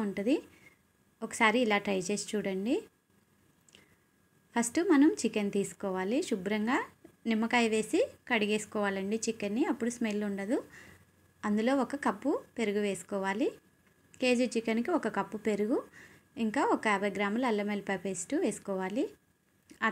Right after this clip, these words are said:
తర్వాత టేస్ట్కి సరిపోను ఉప్పు, ఇంకా పసుపు, కారం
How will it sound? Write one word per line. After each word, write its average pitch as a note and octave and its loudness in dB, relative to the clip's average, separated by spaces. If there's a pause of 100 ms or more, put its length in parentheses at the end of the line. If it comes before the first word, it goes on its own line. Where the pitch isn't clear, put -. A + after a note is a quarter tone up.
తర్వాత G3+ 2 (120)
టేస్ట్కి G3+ -2
సరిపోను G#3+ 0 (100)
ఉప్పు, C#4 -6 (220)
ఇంకా A3+ -2
పసుపు, A3 -2 (640)
కారం G#3+ 2